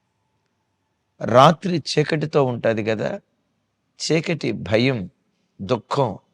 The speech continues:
కన్నీటి అనుభవాలకు గుర్తు. ఈ భక్తుడు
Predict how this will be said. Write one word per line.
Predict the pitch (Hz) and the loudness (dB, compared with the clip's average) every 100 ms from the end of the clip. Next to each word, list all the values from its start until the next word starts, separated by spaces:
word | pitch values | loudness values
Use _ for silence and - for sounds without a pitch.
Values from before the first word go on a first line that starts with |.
| _ _ _ _ - | _ _ _ _ 4
కన్నీటి | 139 151 170 180 165 | 6 6 4 2 2
అనుభవాలకు | 135 127 127 127 127 123 113 - | 2 2 0 2 2 2 -4 -10
గుర్తు. | 104 82 - - _ _ _ _ _ _ _ _ _ | -12 -14 -16 -20 _ _ _ _ _ _ _ _ _
ఈ | 147 143 151 _ 127 | 4 4 2 _ 4
భక్తుడు | 143 156 - 208 | 6 6 2 2